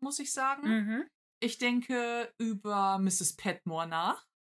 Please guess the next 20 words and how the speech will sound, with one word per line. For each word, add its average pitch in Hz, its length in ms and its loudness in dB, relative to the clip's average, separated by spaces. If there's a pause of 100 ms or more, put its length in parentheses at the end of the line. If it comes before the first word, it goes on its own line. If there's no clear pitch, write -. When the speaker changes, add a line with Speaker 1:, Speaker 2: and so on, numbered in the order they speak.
(160)
Speaker 1:
weil 220 140 4
ich 214 80 -4
das 226 160 0
super 254 240 2
süß 214 260 2
finde, 226 280 4
wie 208 80 0
sie 190 180 0
Daisy 226 320 2
unterstützt, 226 760 -2
also 190 240 0
auch 196 180 -2
wirklich 196 320 -2
Miss 202 160 2
Bunting 208 360 4
da 196 120 2
als 226 160 -2
Nachhilfelehrerin 226 1080 0
zu 214 240 -4
holen, 208 480 -2